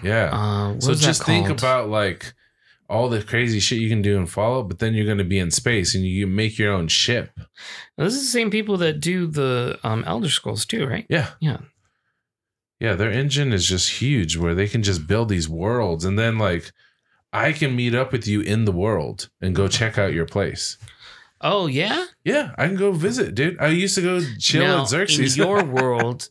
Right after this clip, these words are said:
Speaker 2: is my place there, or you have to go visit
Speaker 1: No,
Speaker 2: my
Speaker 1: you have to
Speaker 2: world?
Speaker 1: link up. You have to, like,
Speaker 2: Got
Speaker 1: friend
Speaker 2: it.
Speaker 1: request and then
Speaker 2: Now, if,
Speaker 1: put you on the same
Speaker 2: if
Speaker 1: server.
Speaker 2: you built, do you have to choose whose world you're visiting?
Speaker 1: Yeah, I can go to yours, I, or you can
Speaker 2: Or
Speaker 1: go
Speaker 2: you
Speaker 1: to
Speaker 2: can, okay.
Speaker 1: mine. Yeah,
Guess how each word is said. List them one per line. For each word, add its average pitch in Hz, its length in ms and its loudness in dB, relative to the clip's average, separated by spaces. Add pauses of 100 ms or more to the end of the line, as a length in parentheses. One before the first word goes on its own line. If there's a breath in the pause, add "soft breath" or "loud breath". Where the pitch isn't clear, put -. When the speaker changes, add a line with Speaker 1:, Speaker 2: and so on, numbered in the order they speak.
(240 loud breath)
Speaker 2:
is 127 760 0
my 131 260 0
place 127 380 -2
there, 123 560 0
or 117 220 0
you 113 160 0
have 113 280 -2
to - 60 -6
go 113 140 -2
visit 104 240 -2
Speaker 1:
No, 131 160 4
Speaker 2:
my 131 60 2
Speaker 1:
you 143 80 2
have 151 100 0
to 156 60 0
Speaker 2:
world? 110 100 0
Speaker 1:
link 117 260 0
up. 98 320 0
You 101 100 2
have 104 140 -2
to, 95 300 2
like, 82 380 0
Speaker 2:
Got 110 180 -2
Speaker 1:
friend 92 180 0
Speaker 2:
it. 90 40 -4
Speaker 1:
request 87 500 0
and 82 120 -2
then 80 100 2
Speaker 2:
Now, 127 440 0
if, 170 180 2
Speaker 1:
put 98 140 0
you 90 80 0
on 82 60 0
the 80 60 -2
same - 180 2
Speaker 2:
if - 80 -2
Speaker 1:
server. 85 300 2
Speaker 2:
you 80 60 -4
built, 156 440 -2 (560)
do 139 140 -4
you 147 60 2
have 165 120 -2
to 160 100 -8
choose 156 480 0 (140)
whose 156 420 -2
world 143 300 0
you're 131 120 0
visiting? 180 460 -2 (720 loud breath)
Speaker 1:
Yeah, 101 180 2
I 113 60 0
can 123 80 -4
go 107 100 2
to 95 80 0
yours, 95 480 2
I, 90 180 2
or 90 200 0
you 87 80 0
can 120 80 2
Speaker 2:
Or 120 80 2
Speaker 1:
go - 80 4
Speaker 2:
you - 60 2
Speaker 1:
to 82 60 0
Speaker 2:
can, 87 40 2 (180)
okay. 80 300 0
Speaker 1:
mine. 80 120 -6
Yeah, 87 320 0